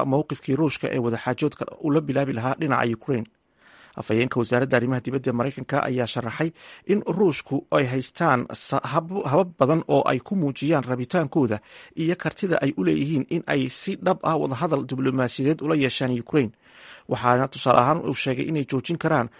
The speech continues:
duqeynta bartilmaameedyada rayidka ah iyo kaabayaasha biyaha iyo ilaha korontada, garoomada, dugsiyada iyo isbitaalada.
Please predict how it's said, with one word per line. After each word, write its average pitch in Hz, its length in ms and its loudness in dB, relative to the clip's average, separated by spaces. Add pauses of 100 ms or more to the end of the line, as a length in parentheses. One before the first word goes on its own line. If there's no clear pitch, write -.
(240)
duqeynta 196 500 0 (100)
bartilmaameedyada 143 800 0 (100)
rayidka 165 400 0
ah 156 160 0
iyo 135 200 -2
kaabayaasha 131 580 0
biyaha 147 380 0
iyo 151 200 -2
ilaha 143 300 -2
korontada, 127 440 0 (420)
garoomada, 175 520 4
dugsiyada 151 480 0
iyo 156 200 -2
isbitaalada. 120 580 0